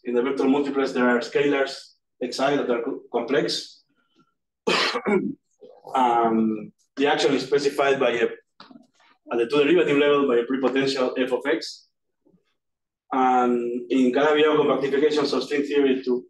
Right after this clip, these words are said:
four dimensions, this f of x takes some specific form where these C, C I, J, Ks are, are numbers, uh, determined in terms of the geometry of the compact space.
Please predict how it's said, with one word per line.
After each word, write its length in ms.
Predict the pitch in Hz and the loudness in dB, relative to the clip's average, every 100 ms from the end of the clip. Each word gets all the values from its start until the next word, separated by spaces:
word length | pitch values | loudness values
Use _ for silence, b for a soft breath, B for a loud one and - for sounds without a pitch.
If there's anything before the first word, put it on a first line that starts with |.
| _ | _
four 100 | 147 | -2
dimensions, 560 | 139 139 185 180 165 143 | 0 2 2 2 0 0
this 260 | 135 131 - | -2 -4 -4
f 120 | 139 | -2
of 160 | 131 143 | 0 0
x 240 | 131 - | -2 -2
takes 300 | 127 123 - | -2 -2 -4
some 380 | 113 110 110 - _ _ _ | -6 -4 -8 -12 _ _ _
specific 520 | - 123 160 143 - | -4 -2 0 0 0
form 400 | 151 147 151 151 151 - _ _ | 2 4 2 0 -4 -14 _ _
where 540 | - 123 117 117 117 - _ | 0 2 4 2 0 -6 _
these 360 | 135 131 - | -2 -2 -2
C, 360 | 139 135 135 135 | -2 2 2 0
C 260 | - 151 139 | -6 -2 0
I, 140 | 135 | 0
J, 180 | 135 127 | 0 0
Ks 360 | 151 147 139 | 2 0 0
are, 280 | 123 120 117 123 | -2 -4 -4 -4
are 100 | 120 | -2
numbers, 680 | 123 123 117 110 - - _ _ _ _ _ _ 113 | 0 0 0 -2 -4 -18 _ _ _ _ _ _ -8
uh, 220 | 110 110 | -6 -4
determined 420 | 113 123 120 113 | -4 0 0 0
in 80 | 110 | -2
terms 200 | 120 - | -6 -4
of 100 | 104 | -4
the 160 | 107 | -4
geometry 460 | 104 117 113 107 110 | -2 -2 -2 -4 -8
of 60 | 104 | -6
the 80 | 104 | -6
compact 340 | 110 107 - | -6 -6 -8
space. 480 | - 104 - - | -6 -8 -8 -20